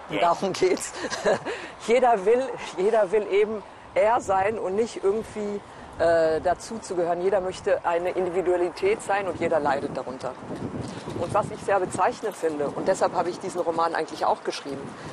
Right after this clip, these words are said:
Speaker 1: wenn Sie sich die französische Literatur anschauen, dann schreiben eigentlich alle immer nur über sich. Der einzige französische Autor, der sich selber irgendwie als Teil der Gesellschaft sieht und wirklich über die, Frankreich schreibt, ist Houellebecq.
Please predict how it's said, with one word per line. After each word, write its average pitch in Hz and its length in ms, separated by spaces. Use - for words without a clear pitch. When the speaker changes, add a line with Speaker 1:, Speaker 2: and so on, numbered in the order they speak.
Speaker 1:
wenn 175 160
Sie 175 100
sich 165 220
die 190 100
französische 185 600
Literatur 151 520
anschauen, 127 420
dann 156 120
schreiben 196 380
eigentlich 170 500
alle 226 360
immer 202 200
nur 190 160
über 131 180
sich. - 400
Der - 160
einzige 240 560
französische 175 840
Autor, 135 460
der 165 140
sich 175 140
selber 208 540
irgendwie 208 600
als - 280
Teil 202 280
der 190 140
Gesellschaft 180 560
sieht 185 260
und 165 140
wirklich 240 380
über 285 180
die, 208 160
Frankreich 220 480
schreibt, 135 360
ist - 140
Houellebecq. 226 380